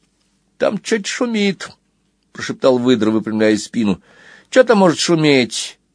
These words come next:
Нина высунулась из камбуза с подносом холодных закусок в лапах. «Пороги?» «Наверное». Сквил взял еду, но жевал с необычайно опасливой миной. В скором времени шум заметно усилился.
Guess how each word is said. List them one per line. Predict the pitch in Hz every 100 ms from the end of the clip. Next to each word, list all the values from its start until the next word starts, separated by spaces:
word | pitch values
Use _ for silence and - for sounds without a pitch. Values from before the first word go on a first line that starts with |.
| _ _ _
Нина | 101 110 117 110 110
высунулась | 113 101 113 110 95
из | 104 -
камбуза | - 120 135 113 107
с | -
подносом | 104 95 107 98
холодных | - 104 101 101
закусок | 90 98 117 127 117 -
в |
лапах. | 104 98 92 - - -
«Пороги?» | - 254 170 113 - _ _ _ _ -
«Наверное». | 113 202 196 196 185 196 190 165 - _ _ _ _
Сквил | - - 107 110 101
взял | 90 107 104
еду, | 110 131 123 180
но | 113
жевал | 90 92 98
с | 95
необычайно | 98 92 - 95 117 151 165
опасливой | 160 123 123 - 117 135
миной. | 113 107 98 - - - _
В | -
скором | - - 95 98 117
времени | 131 160 170 175
шум | - - 113
заметно | 117 123 151
усилился. | 151 - 117 113 -